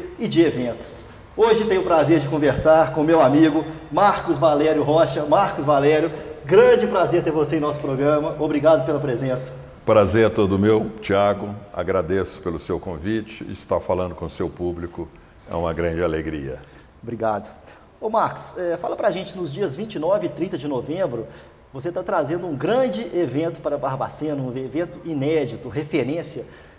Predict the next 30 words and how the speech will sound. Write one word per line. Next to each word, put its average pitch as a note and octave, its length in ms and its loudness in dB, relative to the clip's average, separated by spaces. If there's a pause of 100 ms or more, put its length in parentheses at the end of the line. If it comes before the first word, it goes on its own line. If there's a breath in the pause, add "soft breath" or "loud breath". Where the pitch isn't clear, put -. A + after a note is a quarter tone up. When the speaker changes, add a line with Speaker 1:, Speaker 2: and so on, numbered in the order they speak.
Speaker 1:
na C3+ 140 -4
hotelaria C#3+ 540 -2
e - 20 2
na D#3 80 -2
gastronomia, C3+ 680 -4
né, E3 120 -4
Marcos? G#2+ 280 -8
Conta A3 240 -6
pra A#3+ 160 -2
gente G3+ 220 -6
um D#3 60 -6
pouco F3+ 260 -2
sobre D#3+ 200 -4
esse D3 120 -6
grande D#3 260 -2
evento C3 380 -4
aí. C#3+ 160 -6 (460)
Speaker 2:
Thiago, A2 420 2
vou A2 160 0
te A2+ 80 -8
falar A#2 280 4
assim, - 180 -6
mas G#2+ 260 0
antes A#2+ 220 -4
me A#2+ 100 -4
permita, G#2 720 0 (140)
eh, E2+ 320 2
falar F#2 380 2
pela F#2 200 0
alegria F2+ 640 -2